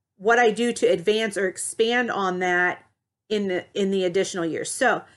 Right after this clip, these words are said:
if you are a women's football team, so if you've,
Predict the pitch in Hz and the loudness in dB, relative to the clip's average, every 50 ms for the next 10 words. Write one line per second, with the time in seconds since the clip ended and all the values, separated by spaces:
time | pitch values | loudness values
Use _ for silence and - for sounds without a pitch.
0 | _ _ _ - - 240 226 247 285 359 453 494 466 370 302 269 240 226 220 240 | _ _ _ 0 0 0 2 4 6 6 8 8 6 6 6 6 4 4 4 2
1 | 233 247 233 202 - - 240 214 220 214 202 202 - - 208 196 185 180 185 190 | 2 2 -2 -2 -2 -2 -2 0 0 0 0 -2 -4 -6 -6 -4 -4 -6 -8 -12
2 | _ _ _ _ _ _ _ _ _ _ _ _ _ _ _ - - 262 262 247 | _ _ _ _ _ _ _ _ _ _ _ _ _ _ _ 0 2 2 4 4
3 | - 320 392 359 247 - | 6 6 6 6 4 -4